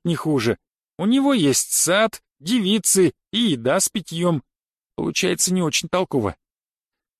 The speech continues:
Вот и советский человек стал сыт, пьян,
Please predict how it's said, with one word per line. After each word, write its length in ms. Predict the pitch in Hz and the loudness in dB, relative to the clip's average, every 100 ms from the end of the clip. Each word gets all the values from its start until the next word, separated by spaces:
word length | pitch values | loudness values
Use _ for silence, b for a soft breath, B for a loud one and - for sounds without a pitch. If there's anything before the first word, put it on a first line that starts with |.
| - | -6
Вот 340 | 120 202 233 | -2 -2 0
и 40 | |
советский 640 | 208 214 196 180 170 - 175 | 0 2 0 0 -2 -4 -4
человек 640 | - 165 165 156 156 - - - | -2 0 2 2 2 0 -8 -8
стал 340 | - - 123 | -6 -4 -4
сыт, 600 | 110 - 220 247 - - - | -2 0 0 -2 -6 -16 -14
пьян, 460 | 127 151 214 208 | -6 -2 0 0